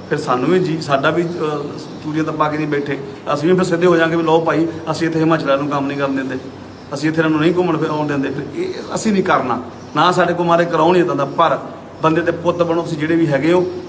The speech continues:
ਜੇ, ਅ, ਇੱਦਾਂ ਇੰਨੀ ਯੁਰਤ ਤੁਹਾਡੇ 'ਚ ਹੈਗੀ, ਫਿਰ ਇਕੱਲੇ ਇਕੱਲੇ ਦੇ ਗਲ ਕਿਉਂ ਪੈਂਦੇ ਹੋ ਉੱਥੇ? ਕੋਈ ਕਿਸੇ ਦੇ, ਕੋਈ ਕੁੜੀ ਦੇ ਗਲ ਪੈਂਦੇ ਹੋ, ਕਦੇ ਕਿਸੇ ਬੰਦੇ ਦੇ ਪੈਂਦੇ ਹੋ।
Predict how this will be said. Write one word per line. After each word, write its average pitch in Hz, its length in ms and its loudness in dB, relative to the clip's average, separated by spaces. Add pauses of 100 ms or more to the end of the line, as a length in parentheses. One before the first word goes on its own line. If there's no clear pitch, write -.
(140)
ਜੇ, 170 440 0 (280)
ਅ, 135 260 -2 (180)
ਇੱਦਾਂ 165 300 2
ਇੰਨੀ 175 180 2
ਯੁਰਤ 170 280 2
ਤੁਹਾਡੇ 180 280 0
'ਚ 165 60 -2
ਹੈਗੀ, 160 240 0
ਫਿਰ 190 100 0
ਇਕੱਲੇ 185 280 -2
ਇਕੱਲੇ 185 200 -2
ਦੇ 180 60 2
ਗਲ 165 160 4
ਕਿਉਂ 160 140 0
ਪੈਂਦੇ 151 280 -2
ਹੋ 147 60 -2
ਉੱਥੇ? 147 160 -8 (540)
ਕੋਈ 147 120 -4
ਕਿਸੇ 160 140 0
ਦੇ, 165 160 -2 (140)
ਕੋਈ 160 100 -6 (100)
ਕੁੜੀ 165 160 2
ਦੇ 170 80 2
ਗਲ 170 180 4
ਪੈਂਦੇ 165 280 2
ਹੋ, 160 120 0
ਕਦੇ 160 100 -2
ਕਿਸੇ 156 200 -4
ਬੰਦੇ 151 220 -2
ਦੇ 160 80 0
ਪੈਂਦੇ 156 260 -2
ਹੋ। 156 100 -4